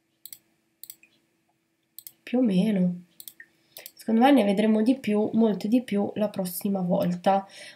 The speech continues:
Ok, allora facciamo un'altra composizione floreale, ma io ho lasciato lo spazio, devo lasciare il buco qui. Non mi ricordo se l'ho lasciato, facciamo così.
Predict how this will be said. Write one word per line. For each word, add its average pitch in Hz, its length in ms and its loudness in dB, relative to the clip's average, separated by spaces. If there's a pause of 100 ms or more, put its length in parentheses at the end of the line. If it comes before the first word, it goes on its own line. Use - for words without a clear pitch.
Ok, 392 280 0
allora 208 640 8
facciamo 269 460 4
un'altra 240 380 4
composizione 220 720 -2
floreale, 214 840 2 (360)
ma 233 160 -2
io 294 160 8
ho 220 60 10
lasciato 220 420 2
lo 190 120 -2
spazio, 196 720 -4
devo 233 180 2
lasciare 311 340 0
il 214 120 2
buco 202 340 -4
qui. 196 220 -4
Non - 1120 -10
mi - 20 0
ricordo 247 320 -4
se - 140 -6
l'ho 214 60 -2
lasciato, 202 600 -6
facciamo 269 360 -2
così. 185 400 -6